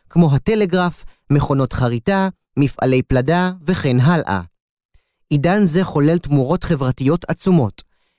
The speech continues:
נתמקד בהשלכותיו על עולם המלחמה. מלחמת האזרחים האמריקאית, אלף שמונה מאות שישים ואחת עד אלף שמונה מאות שישים וחמש, נחשבת למלחמה המודרנית הראשונה.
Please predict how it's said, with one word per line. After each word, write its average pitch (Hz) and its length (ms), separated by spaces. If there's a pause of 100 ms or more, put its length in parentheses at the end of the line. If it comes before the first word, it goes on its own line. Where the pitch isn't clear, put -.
(140)
נתמקד 180 520
בהשלכותיו 170 720 (100)
על 143 140
עולם 143 400
המלחמה. 170 640 (680)
מלחמת 196 460
האזרחים 135 540
האמריקאית, 185 800 (380)
אלף 131 200
שמונה 143 400
מאות 151 180
שישים 143 360
ואחת 127 440 (280)
עד 139 140
אלף 139 220
שמונה 147 380
מאות 196 200
שישים 143 320
וחמש, 147 540 (380)
נחשבת 147 580
למלחמה 160 520
המודרנית 175 640
הראשונה. 180 520